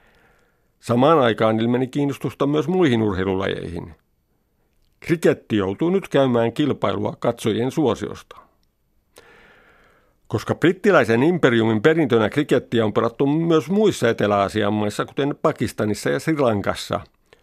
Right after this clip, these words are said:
jotkut ovat pyrkineet kehittämään rajat ylittävää yhteistyötä, nimenomaan Etelä-Aasiassa. Tämä on kuitenkin törmännyt suuriin esteisiin.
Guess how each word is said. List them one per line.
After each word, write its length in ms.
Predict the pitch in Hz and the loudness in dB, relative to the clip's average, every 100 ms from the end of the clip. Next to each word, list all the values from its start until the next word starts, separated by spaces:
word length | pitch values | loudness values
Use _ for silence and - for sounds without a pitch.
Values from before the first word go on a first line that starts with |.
| _ _ _ - | _ _ _ 2
jotkut 340 | 156 - 110 | 2 0 -2
ovat 260 | 104 - - | -2 -2 -4
pyrkineet 480 | 147 139 135 127 | -4 0 0 0
kehittämään 580 | - 139 117 127 120 131 | -2 -2 -2 -2 0 0
rajat 380 | 165 190 135 - | 2 2 2 0
ylittävää 460 | 104 98 120 131 175 | -2 0 -2 -2 0
yhteistyötä, 920 | 170 - - 95 - 117 - - - _ - | -2 -2 -6 -8 -8 -12 -12 -14 -20 _ -4
nimenomaan 560 | 131 101 101 113 127 | -2 0 -2 -2 -2
Etelä-Aasiassa. 920 | 127 120 120 147 101 101 95 - - - _ _ _ _ _ _ _ _ _ _ | -2 0 2 2 0 -2 -12 -16 -20 -20 _ _ _ _ _ _ _ _ _ _
Tämä 320 | 151 160 156 107 | 2 4 4 2
on 120 | 104 | 0
kuitenkin 500 | 120 123 107 107 104 | -2 0 -2 -2 -2
törmännyt 400 | 107 104 104 110 | -2 0 -2 -2
suuriin 420 | - 139 110 101 | -2 0 2 2
esteisiin. 640 | 104 - - - - _ | 0 -4 -14 -14 -18 _